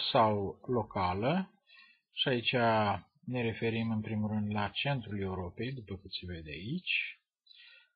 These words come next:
Germania, Republica Cehă, Austria, Italia, zone unde se întâlnesc cazuri sporadice,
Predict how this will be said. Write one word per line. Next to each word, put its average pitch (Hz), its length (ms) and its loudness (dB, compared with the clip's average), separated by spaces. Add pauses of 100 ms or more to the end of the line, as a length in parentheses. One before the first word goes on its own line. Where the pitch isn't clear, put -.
(280)
Germania, 104 460 0
Republica 98 500 -6
Cehă, 101 400 -6
Austria, 95 460 -6
Italia, 123 1000 0 (1400)
zone 131 800 2
unde 127 280 0
se - 120 -2
întâlnesc 113 480 -2
cazuri 104 460 0
sporadice, 113 1160 0